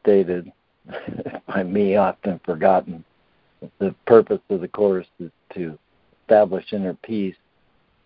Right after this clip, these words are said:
by, <clears throat> you know, I don't, by whatever means <laughs> during the Course to get us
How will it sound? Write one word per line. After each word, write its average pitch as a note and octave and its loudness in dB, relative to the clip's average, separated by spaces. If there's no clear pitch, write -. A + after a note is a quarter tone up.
by, E2 -2
<clears throat> - -
you F#2+ -4
know, A2 4
I A2 4
don't, F#2+ 2
by F#2 0
whatever F#2+ 2
means F#2+ 0
<laughs> - -18
during - 2
the - 0
Course - 2
to G2 2
get B2 10
us A2 4